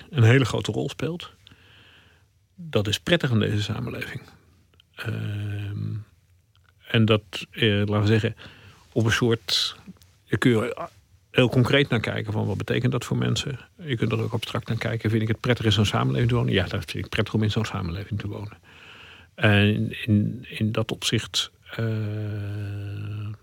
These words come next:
ja, misschien is dat ook waarom ik P V D A-lid ben. Ehm, tegelijkertijd weten we allemaal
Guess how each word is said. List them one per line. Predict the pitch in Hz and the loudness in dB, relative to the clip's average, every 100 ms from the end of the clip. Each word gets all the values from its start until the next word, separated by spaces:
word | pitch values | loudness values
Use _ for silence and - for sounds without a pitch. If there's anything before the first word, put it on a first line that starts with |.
| _ | _
ja, | - 98 - | 0 0 0
misschien | 104 - 98 | -8 -6 -6
is | 90 | -4
dat | 104 | -2
ook | 98 | 0
waarom | 101 95 | 2 2
ik | 101 | 2
P | 104 | 2
V | 101 | 2
D | |
A-lid | 107 101 95 | 4 2 0
ben. | 101 104 _ - - - - - - _ _ | -4 -8 _ -18 -18 -20 -20 -20 -20 _ _
Ehm, | - - 104 113 104 107 104 104 - _ - - | -8 0 4 6 6 4 2 0 -6 _ -20 -8
tegelijkertijd | - 104 135 127 117 120 | 0 4 6 4 2 0
weten | 120 113 110 | 0 0 -2
we | |
allemaal | - 139 120 117 110 107 120 | -2 -2 2 4 4 4 2